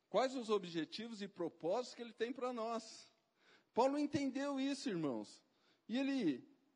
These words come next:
como um filho amado em quem o pai tinha todo prazer, assim como Cristo foi,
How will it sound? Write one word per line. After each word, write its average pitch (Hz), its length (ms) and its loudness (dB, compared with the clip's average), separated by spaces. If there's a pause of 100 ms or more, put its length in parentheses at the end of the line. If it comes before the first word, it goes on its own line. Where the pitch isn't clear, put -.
(560)
como 220 420 0
um 208 160 -2
filho 233 400 -4
amado 160 720 -2
em 147 100 0
quem 165 160 -2
o 165 100 0
pai 160 220 -2
tinha 151 220 -4
todo 185 260 -2
prazer, 151 640 -4 (640)
assim 170 280 -8
como 131 240 -6
Cristo 156 440 -6
foi, 196 440 -2